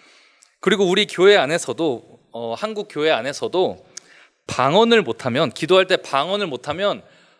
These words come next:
"아, 너 아직 성령 못 받았구나"라는 그런 풍조가 아직까지 남아 있습니다. 또 성령 충만의 기준이 찬양이나 기도를 할 때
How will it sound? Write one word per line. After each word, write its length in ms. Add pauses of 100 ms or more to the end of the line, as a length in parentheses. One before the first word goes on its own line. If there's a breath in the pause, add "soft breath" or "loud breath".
(240 soft breath)
"아, 140
너 180
아직 200
성령 320
못 140
받았구나"라는 1000
그런 320
풍조가 680
아직까지 460
남아 300
있습니다. 600 (840 loud breath)
또 120
성령 340
충만의 480
기준이 680
찬양이나 600
기도를 480
할 180
때 300